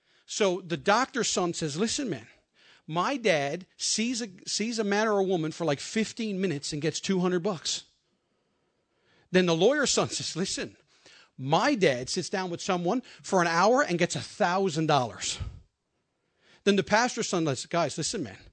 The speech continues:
my dad gets up, speaks to a few people for forty-five minutes, takes six dudes to take up his salary." All right? Everybody, including kids,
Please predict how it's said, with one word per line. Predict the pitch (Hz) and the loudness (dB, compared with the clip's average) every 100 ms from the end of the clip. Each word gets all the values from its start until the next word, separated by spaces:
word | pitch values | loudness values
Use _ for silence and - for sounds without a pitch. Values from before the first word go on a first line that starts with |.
| - - _ - | -20 -20 _ -2
my | 160 240 | 0 2
dad | 233 208 | 4 2
gets | 160 175 165 | 2 0 0
up, | 135 | -2
speaks | - 190 185 | -2 -2 0
to | 240 | -4
a | - | -2
few | 202 | -2
people | 190 190 226 | 0 0 -2
for | 202 | -6
forty-five | - 208 202 220 208 | -2 0 2 2 2
minutes, | 202 277 - - - | 2 -2 -4 -10 -6
takes | - 190 - | 0 2 2
six | - 233 - | 0 -2 -2
dudes | - 214 233 147 | 0 0 0 -2
to | 151 | -2
take | - 170 185 | 4 4 4
up | 170 | 2
his | 156 | 2
salary." | 208 190 190 - - _ _ _ _ _ _ _ _ _ _ _ _ _ _ _ _ _ _ - | 4 4 2 -2 -10 _ _ _ _ _ _ _ _ _ _ _ _ _ _ _ _ _ _ 4
All | 180 | 8
right? | 233 311 - 220 | 8 8 4 8
Everybody, | 294 311 294 277 214 165 143 147 175 247 | 8 6 2 2 4 4 4 4 2 2
including | 196 185 - 240 254 247 214 | 2 0 0 0 2 0 0
kids, | - 180 160 151 - | 0 0 0 -2 -4